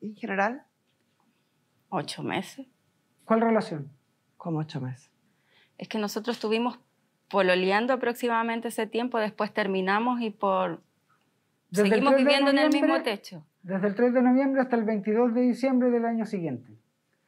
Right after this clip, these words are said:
Speaker 1: Ya,
Speaker 3: Es
Speaker 1: un
Speaker 3: decir,
Speaker 1: año.
Speaker 3: el tres de noviembre del dos mil quince hasta el veintidós de diciembre a las dos y media de la tarde.
Speaker 1: <laughs>
Speaker 3: No, si me acuerdo de ese día, si me acuerdo lo que le
Speaker 1: Ya,
Speaker 3: dije.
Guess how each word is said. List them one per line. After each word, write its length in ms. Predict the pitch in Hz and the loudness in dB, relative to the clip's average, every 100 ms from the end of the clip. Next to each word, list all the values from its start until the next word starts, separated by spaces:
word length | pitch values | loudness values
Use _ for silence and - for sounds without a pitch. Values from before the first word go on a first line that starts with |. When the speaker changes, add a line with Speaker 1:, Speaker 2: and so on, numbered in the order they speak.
| - | -6
Speaker 1:
Ya, 80 | - | 0
Speaker 3:
Es 60 | |
Speaker 1:
un 60 | 208 | 2
Speaker 3:
decir, 260 | 190 160 175 | 4 4 2
Speaker 1:
año. 140 | 156 - _ - | -2 -12 _ -8
Speaker 3:
el 140 | 156 | -2
tres 180 | 226 240 | 2 2
de 80 | 247 | 4
noviembre 480 | 240 247 240 247 233 | 4 4 4 2 2
del 180 | 214 196 | 0 2
dos 120 | 202 | 0
mil 480 | 208 240 247 247 - _ _ _ _ _ _ _ _ _ | 2 4 4 2 -4 _ _ _ _ _ _ _ _ _
quince 540 | - 294 262 262 302 294 _ - | 2 4 4 2 -2 -4 _ -2
hasta 260 | 226 226 220 | -2 2 0
el 80 | |
veintidós 500 | 208 202 208 208 269 | 0 -2 0 2 2
de 120 | 269 269 | 2 0
diciembre 640 | 254 269 277 277 277 277 _ _ _ - | 0 2 0 2 0 -2 _ _ _ -4
a 140 | 196 | 0
las 200 | 202 196 | 2 2
dos 160 | 196 226 | 2 2
y 80 | 220 | 2
media 260 | 277 302 | 2 4
de 100 | 294 | 4
la 100 | 294 | 4
tarde. 400 | 285 294 285 302 - - | 4 2 0 -6 -10 -12
Speaker 1:
<laughs> 160 | 170 165 175 - _ _ | -4 -4 -4 -14 _ _
Speaker 3:
No, 140 | 196 277 | -2 0
si 80 | 233 | 0
me 80 | |
acuerdo 320 | 190 269 302 320 | 2 0 2 0
de 60 | |
ese 120 | 302 339 | 0 0
día, 240 | 269 143 139 | 0 -2 -4
si 140 | 180 | -6
me 80 | 180 | -2
acuerdo 260 | 214 226 | 0 0
lo 120 | 220 214 | 0 2
que 80 | |
le 80 | 226 | 4
Speaker 1:
Ya, 180 | 254 190 | 4 2
Speaker 3:
dije. 160 | 143 | 0